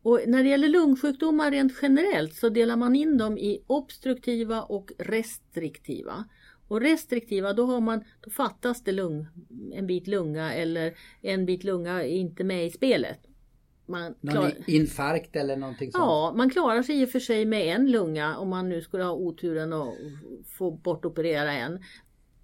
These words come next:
Speaker 1: Obstruktion, det sitter, det sitter i själva luftrören, i, inuti lungan så att säga.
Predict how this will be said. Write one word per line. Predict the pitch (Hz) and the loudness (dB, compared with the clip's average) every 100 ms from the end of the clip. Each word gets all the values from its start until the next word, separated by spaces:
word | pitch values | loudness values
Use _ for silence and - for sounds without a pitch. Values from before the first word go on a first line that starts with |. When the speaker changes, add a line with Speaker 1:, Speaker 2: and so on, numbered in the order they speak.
| _ _ _ - | _ _ _ 2
Speaker 1:
Obstruktion, | 277 339 - - - 226 - 160 165 | 2 2 -2 -12 -2 -2 -2 -4 -2
det | 226 | -4
sitter, | 240 262 254 - 247 247 _ _ _ _ - | -2 -4 -4 0 0 0 _ _ _ _ -4
det | 196 | -2
sitter | 254 269 254 226 | 0 -2 -2 -6
i | |
själva | 214 254 202 | -2 -2 0
luftrören, | 208 269 247 - - 185 247 370 208 135 101 101 175 | 0 0 0 -4 -2 0 0 0 0 -2 -4 -8 -8
i, | - 226 233 - | -10 -8 -8 -4
inuti | 269 269 196 196 202 233 - 370 226 | 2 4 4 0 0 0 2 4 4
lungan | 147 127 - - - | 2 -6 -10 -14 -14
så | - | -14
att | - | -12
säga. | 160 - 165 | -12 -10 -14